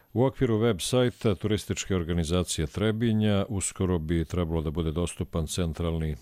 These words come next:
rezervacioni sistem smještajnih kapaciteta sa područja grada, uz pomoć koga bi turisti direktnim kontaktom sa izdavaocima mogli da rezervišu smještaj.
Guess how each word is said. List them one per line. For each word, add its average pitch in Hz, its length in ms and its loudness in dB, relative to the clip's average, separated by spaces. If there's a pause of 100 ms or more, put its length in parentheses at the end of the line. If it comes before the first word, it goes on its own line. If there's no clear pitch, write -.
rezervacioni 80 840 -2
sistem 101 480 -4
smještajnih 80 680 -4
kapaciteta 87 800 -6
sa - 220 -4
područja 78 640 -6
grada, 101 480 0 (920)
uz 135 160 0
pomoć 127 300 0
koga 123 240 2
bi 107 120 -2
turisti 113 480 -2
direktnim 92 580 0
kontaktom 101 640 -2
sa 78 380 -4
izdavaocima 90 800 0
mogli 80 340 0
da 82 280 -2
rezervišu 76 800 -6
smještaj. - 640 -8